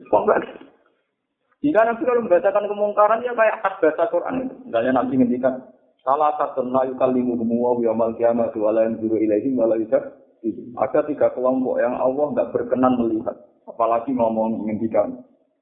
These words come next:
Allah gak keduga, delok ya ora gelem, ngomong ya ora gelem. Sapa iku wong sing khianat, wong sing, ya tekan kayak bahasa Quran. Quran itu kalau sudah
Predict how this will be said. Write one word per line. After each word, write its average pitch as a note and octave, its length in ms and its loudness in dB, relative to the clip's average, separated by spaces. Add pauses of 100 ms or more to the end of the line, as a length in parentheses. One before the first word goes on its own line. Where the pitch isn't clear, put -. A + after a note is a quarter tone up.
(280)
Allah C#3+ 220 6
gak - 140 -2 (100)
keduga, B2 500 0
delok E3 160 4
ya C3+ 160 0
ora B2 160 2
gelem, C#3+ 220 -4 (100)
ngomong D3+ 320 0
ya C3+ 80 2
ora C3 160 0
gelem. D#3+ 200 -4 (1200)
Sapa D#3+ 300 2
iku B2 160 -8 (100)
wong G#2+ 160 0
sing A2+ 160 -10
khianat, A2 420 0
wong A2 220 -6
sing, - 80 -18 (480)
ya F4+ 80 4
tekan - 400 -2
kayak F#3 240 -2
bahasa E3 240 0
Quran. F#3+ 320 -4 (800)
Quran D3 300 0
itu A#3 100 -2
kalau E3+ 220 4
sudah B2 220 -2